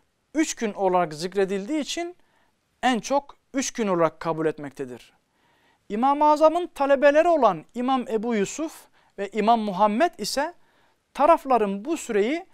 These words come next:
serbestçe belirleyebileceklerini, bu sürenin belirli olmak kaydıyla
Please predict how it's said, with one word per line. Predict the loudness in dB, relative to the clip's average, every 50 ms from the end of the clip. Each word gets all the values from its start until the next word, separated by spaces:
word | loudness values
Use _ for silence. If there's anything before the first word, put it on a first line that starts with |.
| _ _
serbestçe | _ -16 -14 -4 0 0 0 2 2 2 0 0 -2 -4 -4 -2 0
belirleyebileceklerini, | 0 2 2 0 2 4 4 4 4 4 2 2 2 0 -2 -2 0 -2 -2 -2 -2 -4 -4 -6 -6 -8 -12 _ _ _ _ _ _ _ _ _ -20
bu | -10 -4 -4 -4
sürenin | -2 -2 0 0 2 2 2 -2 -4 -4 -2 -2
belirli | 0 0 0 0 0
olmak | 2 4 4 4 4 4 2 0 0 -2
kaydıyla | -4 -2 -2 0 0 0 0 2 2 0 0 -2